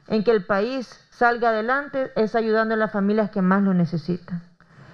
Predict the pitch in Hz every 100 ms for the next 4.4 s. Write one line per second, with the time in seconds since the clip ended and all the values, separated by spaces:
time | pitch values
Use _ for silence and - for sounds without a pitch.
0 | - - _ _ - 240 226 214 214 254
1 | 269 262 226 208 - 269 277 277 - 233
2 | 262 254 247 226 220 214 311 311 285 247
3 | 220 202 202 208 208 220 202 202 196 180
4 | 170 175 156 -